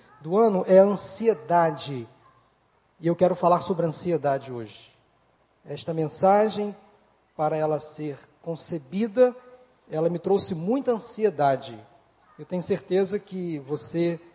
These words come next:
nesta noite, pode estar também passando por um momento de ansiedade, porque o novo,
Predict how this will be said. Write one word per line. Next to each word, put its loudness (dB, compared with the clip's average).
nesta -2
noite, 2
pode -2
estar -4
também 2
passando -2
por -8
um -4
momento -6
de -10
ansiedade, -4
porque 0
o -2
novo, 6